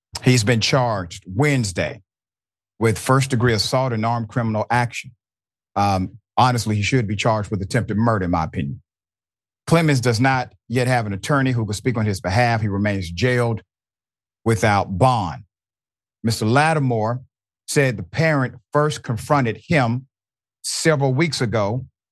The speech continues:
but this time a feud ensued, and it ended with Clemens shooting Lattimore several times in the front in front of the team.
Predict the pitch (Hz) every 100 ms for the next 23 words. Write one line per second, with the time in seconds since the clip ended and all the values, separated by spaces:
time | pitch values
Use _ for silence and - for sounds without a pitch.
0 | _ _ _ - 117 151 160 - 123 127
1 | 135 139 143 135 - 190 135 104 104 -
2 | 107 - 113 120 160 - _ _ _ _
3 | _ _ _ 131 139 135 160 156 135 131
4 | 113 120 - - 170 120 117 - _ -
5 | - 185 156 131 120 123 117 123 147 131
6 | 117 80 - - - 165 156 110 85 87
7 | 110 92 92 87 82 - 147 156 - _
8 | _ _ _ _ _ - 107 - 170 143
9 | - _ _ 117 98 - 110 67